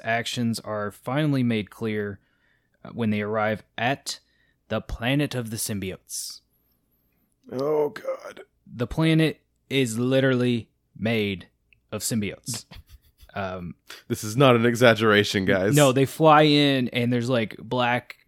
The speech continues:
Speaker 1: goo everywhere. Like, every, the trees are made up of black goo. They, uh, when they arrive on the planet, they get sucked into the black goo, and when they come down, there's, like, animals and shit. But the animals are all symbiote bonded creatures,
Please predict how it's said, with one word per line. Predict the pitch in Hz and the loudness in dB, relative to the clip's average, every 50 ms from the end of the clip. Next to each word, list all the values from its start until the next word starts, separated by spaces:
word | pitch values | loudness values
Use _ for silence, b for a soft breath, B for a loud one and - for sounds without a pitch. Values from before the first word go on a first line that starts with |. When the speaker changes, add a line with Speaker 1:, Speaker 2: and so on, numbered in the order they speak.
| 143 123 104 | -12 -12 -8
Speaker 1:
goo | - 120 135 135 127 127 120 113 110 107 101 - _ _ _ _ _ _ _ _ _ _ _ _ _ _ _ _ _ _ _ _ - | -2 2 4 6 6 6 4 4 2 0 -2 -6 _ _ _ _ _ _ _ _ _ _ _ _ _ _ _ _ _ _ _ _ -2
everywhere. | 135 135 120 120 120 110 107 95 78 - | 0 0 0 0 -2 -2 -2 -2 -4 -4
Like, | - 120 113 | -4 -4 -2
every, | - 120 127 135 135 139 123 | 0 0 2 2 2 2 0
the | 107 107 117 113 101 | 0 -2 -6 -6 -6
trees | 92 - - - 151 156 160 160 147 127 | -6 -8 -4 -2 0 2 4 4 4 4
are | 143 | 4
made | 127 123 123 120 | 2 4 2 2
up | 117 101 | 2 0
of | 117 107 | -4 -4
black | - 113 110 104 101 85 95 | -4 -2 -2 -2 -4 -6 -8
goo. | 101 104 107 104 101 98 98 98 | -10 -6 -4 -2 -2 -2 -2 -4
They, | 95 110 113 113 - | -2 -2 0 -2 -2
uh, | - - 120 | -2 -2 -2
when | 120 123 127 | 0 2 2
they | 127 127 | 2 2
arrive | 127 123 127 120 117 123 139 143 127 | 2 2 2 2 4 4 4 4 2
on | 131 123 | 2 0
the | 120 | 0
planet, | 110 - - 123 120 120 120 117 - 107 | -2 -2 -2 -2 0 0 0 -2 -4 -4
they | 110 104 | -4 -4
get | - 92 - | -4 -4 -4
sucked | - - - - 151 131 - - - | -4 -4 0 0 0 0 0 -4 -6
into | - 135 135 147 147 143 131 - 143 | -2 0 2 4 4 2 2 0 0
the | 127 139 | 0 2
black | 120 131 127 131 123 95 90 117 110 | 2 4 4 4 2 0 -4 -6 -2
goo, | 110 131 139 139 131 127 120 | 2 4 6 6 6 6 4
and | 98 117 113 120 | 4 2 2 2
when | 120 | 2
they | 117 117 113 | 2 2 0
come | 98 - 131 127 123 | 0 0 2 2 4
down, | 120 123 123 123 123 117 110 107 | 4 4 4 4 4 2 2 2
there's, | 110 104 98 110 | 0 -2 -2 -4
like, | 110 110 - | -4 -4 -4
animals | - 113 110 110 113 110 107 104 101 101 95 90 | -4 -2 -2 0 0 0 0 0 -2 -2 -4 -4
and | 101 104 98 | -4 -4 -4
shit. | - - - 107 - - | -4 -6 -6 -6 -6 -6
But | - 110 | -8 -6
the | - 95 | -4 -2
animals | 117 131 131 127 123 120 110 | -2 0 0 0 0 -2 -2
are | 113 110 98 | -4 -6 -6
all | - 101 113 113 113 | -4 -2 -2 -2 -2
symbiote | 110 - - - 120 113 113 110 107 107 101 78 90 | -2 -4 -6 -4 -4 -2 -2 -2 -2 -2 -4 -4 -4
bonded | 95 104 104 104 98 101 95 90 85 - _ _ _ _ _ _ _ _ _ _ _ - | -4 -4 -2 -2 -2 -4 -4 -6 -8 -14 _ _ _ _ _ _ _ _ _ _ _ -12
creatures, | - - 117 104 - 104 87 65 69 - - - - - | -8 -6 -6 -6 -6 -8 -8 -8 -8 -10 -10 -12 -12 -16